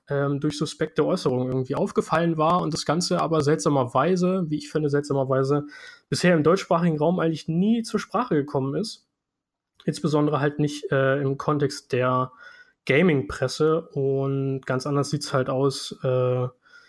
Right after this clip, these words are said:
auf englischsprachigen Plattformen, Blogs und so weiter. Da wurde das immer wieder mal hervorgekramt und wurde darauf hingewiesen, dass der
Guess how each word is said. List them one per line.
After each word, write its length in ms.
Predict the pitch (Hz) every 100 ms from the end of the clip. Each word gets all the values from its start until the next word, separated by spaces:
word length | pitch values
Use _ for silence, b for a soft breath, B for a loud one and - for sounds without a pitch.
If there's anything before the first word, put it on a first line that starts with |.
| b _ -
auf 220 | 131 131
englischsprachigen 720 | - 196 220 - 160 156 151 147
Plattformen, 480 | - - 147 135 123
Blogs 300 | 135 175 170
und 100 | 147
so 120 | 131
weiter. 460 | 131 131 135 139 - B B B _ -
Da 400 | 131 139 143 143
wurde 180 | 151 151
das 140 | 147
immer 220 | 170 160
wieder 180 | 156 160
mal 300 | 143 143 147
hervorgekramt 1000 | 143 135 - 170 165 - 147 143 147 147
und 580 | 147 143 139 135 135 -
wurde 140 | 151 147
darauf 180 | 139 -
hingewiesen, 640 | 196 175 139 139 139 131
dass 200 | 131 -
der 400 | 135 131 131